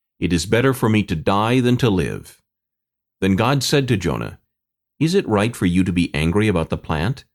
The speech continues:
And he said, "It is right for me to be angry even to death." But the Lord said,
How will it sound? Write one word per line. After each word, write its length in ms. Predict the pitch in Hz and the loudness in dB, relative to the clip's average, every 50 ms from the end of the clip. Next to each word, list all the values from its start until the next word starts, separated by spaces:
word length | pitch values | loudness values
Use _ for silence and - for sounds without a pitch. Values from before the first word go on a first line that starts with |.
| _ _ _ | _ _ _
And 120 | 87 87 | -4 -2
he 80 | 85 80 | -2 -2
said, 360 | - - 95 80 64 57 - _ _ _ _ _ _ _ _ _ | 0 0 0 0 -2 -4 -10 _ _ _ _ _ _ _ _ _
"It 140 | - 104 104 | -4 0 0
is 180 | 98 85 82 80 | 0 0 0 0
right 260 | 95 101 135 160 - | 0 0 0 -2 -2
for 120 | - 107 | 0 2
me 120 | 101 113 120 | 2 2 2
to 80 | 120 | 2
be 160 | 98 95 - - | 2 0 0 0
angry 400 | 98 107 117 120 117 143 147 - - | 0 0 0 2 2 0 0 0 0
even 380 | - 113 143 147 160 165 160 | 0 2 2 2 2 0 2
to 100 | - 156 | 0 -2
death." 520 | 117 87 - 90 92 78 - - - _ _ _ _ _ _ _ _ _ _ _ _ _ _ _ _ _ _ _ | -4 -2 -2 -2 -2 -2 -4 -8 -14 _ _ _ _ _ _ _ _ _ _ _ _ _ _ _ _ _ _ _
But 120 | - - | -10 -2
the 80 | - 95 | 0 2
Lord 320 | 101 110 127 131 123 104 | 4 4 4 2 2 0
said, 340 | - - 92 65 50 - - | -2 -2 -2 -2 -2 -6 -12